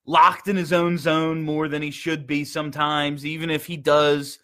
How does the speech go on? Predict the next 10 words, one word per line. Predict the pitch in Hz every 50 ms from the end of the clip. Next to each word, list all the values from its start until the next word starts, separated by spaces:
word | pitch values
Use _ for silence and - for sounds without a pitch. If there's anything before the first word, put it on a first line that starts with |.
| _ _ _ _ _ _
struggle | - - - - 190 190 180 175 180 175 170
to | - 175
pass | 175 - 175 170 175 175 175 -
the | - 175
puck | 175 - 170 170 170 170 - 160
more | 160 156 160
than | 156 170 165
a | 151
few | - - 170 175 165
feet | - - - 160 165 165 165 -